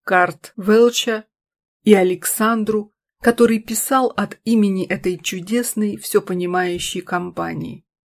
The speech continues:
«Ты уверена, что это сработает?»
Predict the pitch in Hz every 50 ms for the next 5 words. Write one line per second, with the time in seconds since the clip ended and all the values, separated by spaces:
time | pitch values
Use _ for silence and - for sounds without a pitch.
0 | _ _ _ _ _ _ _ _ _ _ _ _ _ _ _ _ _ _ _ _
1 | _ _ - - 208 196 180 190 - 269 302 302 311 254 240 226 - - 247 240
2 | 240 226 - - 247 262 262 254 311 285 - - 175 165 160 -